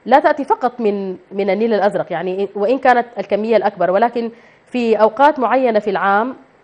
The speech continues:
تأتي من النيل الأبيض ومن، آه، مجموعة من الخيران والأو-، وال-، والمسيلات الأخرى التي، آه، تضيف، آه، مياه جديدة إلى نهر النيل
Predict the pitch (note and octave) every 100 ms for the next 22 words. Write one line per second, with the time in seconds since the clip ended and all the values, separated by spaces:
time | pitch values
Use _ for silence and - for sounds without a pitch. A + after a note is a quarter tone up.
0 | _ - C4+ C4 C4 C4 C4+ G#3 G3+ G#3
1 | A3 A3+ D#4 C4+ A3 A3+ A#3 G#3 G3+ G3
2 | G3 F#3+ F#3 F#3 G3 F#3+ A#3+ C#4 A#3 G#3
3 | - G3+ G3 G3 G3 F#3+ G3 G#3+ G3+ F#3+
4 | F#3 F#3 - - - G3+ G#3 G3+ A3 A#3+
5 | C4 G#3+ B3 A3+ B3+ C4 B3+ G#3+ G3 F#3+
6 | F3+ F3+ - - G3+ G3+ D#4 F#4 F#4 -
7 | - G#3+ F#3 G#3 B3 C#4+ A#3 G3 A3+ A3+
8 | G#3 G#3+ G3 F#3+ F#3 G3 G#3+